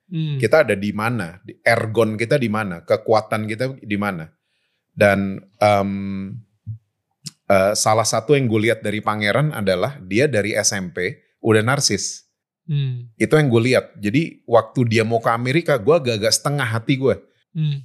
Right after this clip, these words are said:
Speaker 2: Maksudnya, "Hey, kamu itu kayaknya di depan kamera nantinya," gitu loh.
Speaker 1: Oh, wow.
Speaker 2: Cuman waktu itu dia masih mau nyoba, so ya udah berangkat aja dulu.
Speaker 1: Hmm.
Speaker 2: Dan ternyata dia homesick waktu di Amerika. Dan akhirnya dia pulang.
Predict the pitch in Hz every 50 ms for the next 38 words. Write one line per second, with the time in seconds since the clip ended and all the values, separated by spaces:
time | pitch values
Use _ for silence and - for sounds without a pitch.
0 | - _ 123 117 - 139 127 180 180 165 - 151 131 113 123 160 156 123 95 95
1 | - _ _ _ _ _ _ _ _ - 120 123 135 143 170 196 190 196 - _
2 | 139 135 139 - - 202 208 208 160 139 139 180 214 175 127 113 110 98 - 117
3 | 117 110 - 117 120 135 180 196 165 147 131 120 117 110 120 117 139 131 - 117
4 | 110 95 90 104 - - 95 92 90 87 80 71 - _ _ _ - - - 151
5 | 143 139 131 135 135 131 131 131 - _ - 107 117 147 156 135 120 - 127 113
6 | 151 147 131 131 135 127 - 131 117 113 110 107 104 98 101 143 - - - -
7 | 131 127 127 - - - - _ _ _ _ _ _ _ _ 107 104 104 110 110
8 | 110 92 - - - 101 101 98 92 120 - 117 113 107 107 92 92 90 85 82
9 | - _ _ - 165 156 156 147 147 139 139 135 127 127 131 131 - 104 101 104
10 | 113 113 117 113 110 147 160 143 127 123 104 92 107 101 104 101 - - - -
11 | 107 101 - 113 98 101 95 92 104 98 101 95 - 110 107 127 151 - - -
12 | - - - _ _ _ _ _ _ - - 85 98 95 92 92 95 - 98 107
13 | 107 104 98 107 110 101 92 98 95 95 - 104 101 98 113 131 147